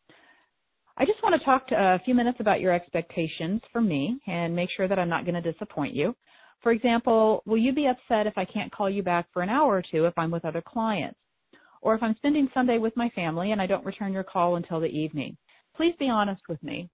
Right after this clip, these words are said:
I want to go into this relationship knowing what to expect. Okay, now see what you've done. You haven't told them what to expect. You've basically asked for their permission to do what you're going to do, and then once they've granted it,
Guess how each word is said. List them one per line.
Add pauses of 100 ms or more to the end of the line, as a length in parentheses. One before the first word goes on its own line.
I
want
to
go
into
this
relationship
knowing
what
to
expect. (1700)
Okay,
now
see
what
you've
done.
You
haven't (100)
told
them
what
to
expect. (420)
You've
basically
asked
for
their (120)
permission
to
do
what
you're
going
to
do,
and
then
once
they've
granted
it,